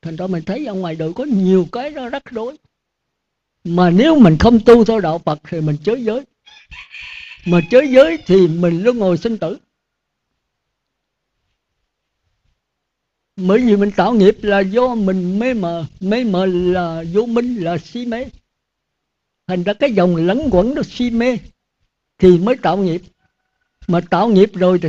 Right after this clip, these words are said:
sanh cái khổ đau là phiền não. Mà phiền não thì lại tạo nghiệp thêm. Mà tạo nghiệp thì lọt vào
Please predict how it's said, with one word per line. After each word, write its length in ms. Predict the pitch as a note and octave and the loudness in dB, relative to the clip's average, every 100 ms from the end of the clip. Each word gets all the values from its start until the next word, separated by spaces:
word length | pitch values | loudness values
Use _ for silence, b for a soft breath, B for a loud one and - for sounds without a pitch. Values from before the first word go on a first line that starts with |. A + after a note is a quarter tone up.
| D3+ | -2
sanh 260 | - C4 G#3+ | -2 -2 -6
cái 120 | E4 | -12
khổ 220 | - F3+ A#3 | -8 -6 -4
đau 200 | A3+ C4 | -6 -6
là 140 | D3+ | -8
phiền 240 | - E3+ | -8 -10
não. 200 | D#3 D#3+ C4 _ _ _ | -10 -14 -18 _ _ _
Mà 220 | F3+ F3 E3+ | -2 0 0
phiền 300 | F#3+ F#3+ F3+ | 0 -2 -2
não 260 | G3 D#4 - | -4 -6 -4
thì 100 | F#3+ | -4
lại 180 | F#3 G3+ | -2 -4
tạo 260 | - F3 B3+ | -4 -4 -2
nghiệp 160 | G#3 - | -4 -4
thêm. 200 | - E4+ - _ _ _ _ _ _ _ _ _ _ - | -8 -10 -16 _ _ _ _ _ _ _ _ _ _ -6
Mà 140 | F3+ F3+ | -6 -2
tạo 160 | F#3+ B3 | 0 2
nghiệp 240 | G#3 G3+ - | 2 2 2
thì 80 | |
lọt 240 | G3 F#3+ G#3+ - | 2 2 0 0
vào 240 | F#3+ | 0